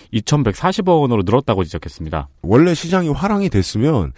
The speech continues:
Speaker 2: 그러기 몇 년 전에 이미 투자자들이 자리 잡은 건 끝났죠.
Speaker 1: 그러니까 이제 지금까지 상황을 정리하면은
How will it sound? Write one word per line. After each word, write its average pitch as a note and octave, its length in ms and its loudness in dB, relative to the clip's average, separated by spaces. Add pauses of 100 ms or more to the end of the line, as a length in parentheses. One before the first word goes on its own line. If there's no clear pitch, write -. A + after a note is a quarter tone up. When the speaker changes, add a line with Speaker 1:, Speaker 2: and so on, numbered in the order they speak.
(220)
Speaker 2:
그러기 E3 400 2
몇 F#2+ 180 2
년 D3 240 0
전에 A#2+ 400 2
이미 B2+ 320 0
투자자들이 D#3+ 480 -2
자리 F#2+ 160 -2
잡은 A2 180 2
건 G2 120 -4
끝났죠. D#3 340 -2 (360)
Speaker 1:
그러니까 D#3 200 2
이제 A2 140 0
지금까지 D3 800 2
상황을 F3 320 0
정리하면은 G2 880 0